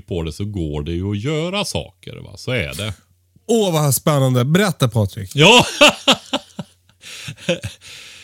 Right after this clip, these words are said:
Speaker 1: Ja, eh, det finns ju olika storlekar på kärnvapen då. Och, eh, det har ju väldigt avgörande betydelse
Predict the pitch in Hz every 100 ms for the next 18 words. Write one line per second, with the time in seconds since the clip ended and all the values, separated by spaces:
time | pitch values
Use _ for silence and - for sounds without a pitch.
0 | - _ - 127 113 90 87 _ 135 139
1 | 147 151 165 - 156 226 185 - 165 170
2 | 175 175 _ _ _ _ _ _ _ -
3 | - 165 120 110 - 120 120 123 - -
4 | 127 98 92 131 160 139 147 101 85 78
5 | - 92 76 73 - _ _ - 113 -
6 | _ - 117 110 117 - 120 117 113 110
7 | 117 82 90 90 98 80 80 78 78 82
8 | 87 - 170 107 85 90 - 95